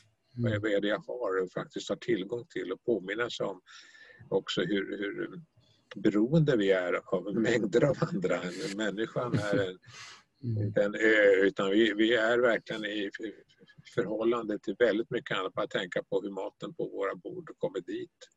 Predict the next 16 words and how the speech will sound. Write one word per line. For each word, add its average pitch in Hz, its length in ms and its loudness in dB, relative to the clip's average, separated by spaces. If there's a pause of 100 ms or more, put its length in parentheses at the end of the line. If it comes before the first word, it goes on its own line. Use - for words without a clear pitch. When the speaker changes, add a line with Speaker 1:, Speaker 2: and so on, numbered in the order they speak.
(260)
Speaker 2:
Mm. 113 340 0
Speaker 1:
Eller 95 120 -4
vad 92 180 0
det 95 60 -14 (220)
nu 95 60 -2
är, 98 140 0
alla 92 140 0
som 98 180 -4
på 110 100 -4
olika 92 280 0
sätt - 260 -2
bidrar, 92 640 2
eh, 92 300 -8
till - 120 -8
samhället. - 600 -8
Att 170 160 -6